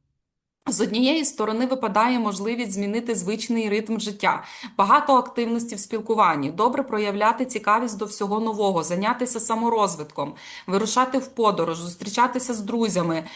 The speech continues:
показувати свої лідерські якості, а з іншої можна вплутатися в халепу,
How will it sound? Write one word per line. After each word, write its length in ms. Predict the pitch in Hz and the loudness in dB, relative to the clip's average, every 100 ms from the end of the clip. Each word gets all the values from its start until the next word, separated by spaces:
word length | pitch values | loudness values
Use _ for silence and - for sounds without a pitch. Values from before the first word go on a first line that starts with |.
| - | -8
показувати 640 | - - 262 269 254 233 | -2 4 6 6 4 2
свої 340 | 220 214 220 220 | 2 2 -2 -2
лідерські 480 | 240 226 - - 214 | -2 0 0 0 0
якості, 680 | 220 190 180 151 - 156 - | 2 2 2 0 0 -2 0
а 140 | 185 | 2
з 140 | 190 - | 4 2
іншої 460 | 254 349 - 233 214 | 0 -2 -2 -2 0
можна 380 | 208 269 269 | 2 2 2
вплутатися 640 | 233 240 233 240 247 226 233 | -2 -4 -6 -4 0 0 0
в 60 | |
халепу, 580 | 226 233 240 190 180 151 | -2 0 2 0 -2 -8